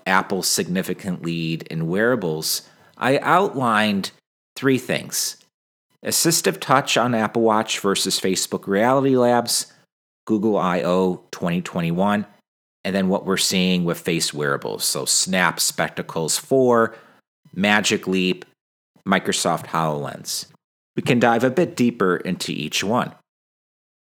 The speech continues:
Two months ago, Facebook gave the press a peek at how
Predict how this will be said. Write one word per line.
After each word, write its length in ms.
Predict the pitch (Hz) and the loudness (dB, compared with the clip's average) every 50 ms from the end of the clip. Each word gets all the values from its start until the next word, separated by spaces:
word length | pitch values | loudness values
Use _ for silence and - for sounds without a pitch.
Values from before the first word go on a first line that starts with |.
| - - | -10 -4
Two 200 | - - 247 285 | 0 2 2 4
months 300 | 302 214 185 170 160 - | 6 6 4 4 2 0
ago, 420 | 151 117 95 85 80 76 80 - - _ _ _ _ _ _ _ _ _ | 0 2 4 4 4 4 2 -2 -8 _ _ _ _ _ _ _ _ _
Facebook 540 | - - 180 196 196 - - - 214 190 - | 0 4 4 4 4 2 2 2 0 0 2
gave 280 | - 127 120 120 104 110 | 0 0 2 2 0 -2
the 60 | 104 | -4
press 600 | 85 - - 76 62 - - - - - - - - _ _ - - | -4 -2 -2 -2 0 0 -2 -2 -2 -2 -4 -8 -12 _ _ -4 -2
a 140 | 98 98 | -2 -2
peek 380 | 95 - - - 160 156 - - | -2 -4 -4 -2 0 0 0 0
at 100 | 190 180 | -2 -4
how 500 | - - - 127 156 196 233 214 - | -4 -4 -2 2 2 4 2 2 0